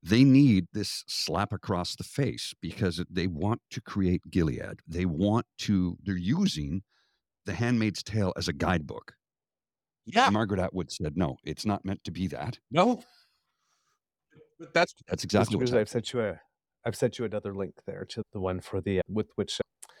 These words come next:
Speaker 3: the way that a lot of people on the, the web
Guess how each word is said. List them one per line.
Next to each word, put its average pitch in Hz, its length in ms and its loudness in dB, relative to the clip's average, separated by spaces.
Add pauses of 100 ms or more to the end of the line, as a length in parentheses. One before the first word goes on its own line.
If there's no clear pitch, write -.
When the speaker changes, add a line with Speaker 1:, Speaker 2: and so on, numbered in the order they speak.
(680)
Speaker 3:
the 185 80 4
way 208 600 4 (320)
that 123 180 0
a 123 80 -2
lot 120 220 0
of 107 160 -6
people 95 560 -4
on 90 320 -4
the, 85 440 -6 (200)
the 107 100 4
web 87 300 2